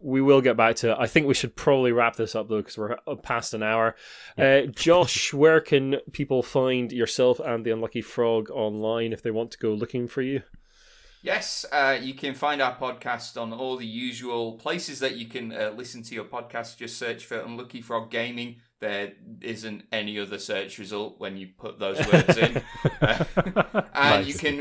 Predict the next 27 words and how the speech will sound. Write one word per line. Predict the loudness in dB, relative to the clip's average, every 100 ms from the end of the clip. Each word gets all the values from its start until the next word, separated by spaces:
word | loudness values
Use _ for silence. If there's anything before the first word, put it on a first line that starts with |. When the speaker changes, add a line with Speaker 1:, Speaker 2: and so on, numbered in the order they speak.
| 0
Speaker 3:
uh, |
you | 2 2 -2
can | -4 -4
find | 2 2 0
us | -6
on | -4 -4 -4
Facebook | -2 -2 -2 -4 -4 -4 -8 -6
and | -4 -6
Twitter, | -8 -10 -6 -2 -2 -2 -8 -12
and, | -10 -8 -8 -6
uh, | -4 -4 -8
well, | -14 -14 -16 -20 _ -12
I'll | -10 -10 -10
send | -6 -6 -6
links | -6 -6 -6 -2
over | -2 -2 -8
<laughs> |
for, | 0 0 0
for | -2 -2 -2
Ian | -2 -4 -4
to, | -4 -4 -6 _ -8
to | -4
post | -2 -2 -2 0
those | 0 0 -4
below | -8 -4 -4
as | -6
well. | -12 -16